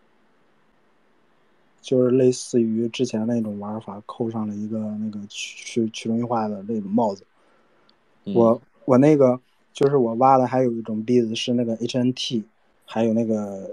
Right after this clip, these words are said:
Speaker 1: 就，就，就是他们搞嘛，就是他一方面他是卖那个硬件设备，然后另一方面呢，他，他就相当于是维持矿工，呃，出来的这种币子，他矿工能换成钱嘛，就是感觉他前面是靠销售硬件，然后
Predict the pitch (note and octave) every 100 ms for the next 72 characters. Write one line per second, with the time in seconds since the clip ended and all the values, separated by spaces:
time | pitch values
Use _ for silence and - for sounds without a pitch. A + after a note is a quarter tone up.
0 | A2 B2 A#2 - B2+ - D#3 C#3 F3 F3
1 | D#3+ - A2 A2 A#2 C#3+ C#3+ _ _ _
2 | F3 F3+ F3+ F#3 F3 C3 D3+ D3+ C#3 C#3+
3 | D3+ C3 C3 C3 C3+ D3+ C#3 D3 A#2 -
4 | A#2 G#2+ G2+ G#2+ A2+ C3+ C3 C3+ C3+ B2
5 | A2+ G#2+ B2+ A#2+ _ B2+ A#2 C3 B2+ B2+
6 | - A#2+ A2 A2+ A#2+ B2 A#2 A#2 B2 B2+
7 | B2+ _ _ _ _ _ A#2 A2 A2 _
8 | - C#3 B2 B2 A#2+ G2+ - A#2+ G#2+ -
9 | B2 B2 _ _ - B2+ B2 A#2 A#2+ C3
10 | A#2+ A#2+ - G2+ A2 A2 - A#2+ A2+ G#2
11 | G#2+ A#2 _ _ _ - B2+ B2 A2 B2
12 | A#2+ A#2+ B2 A2+ B2+ B2+ B2 A#2 A2+ G#2+
13 | G2+ G2 G#2+ A2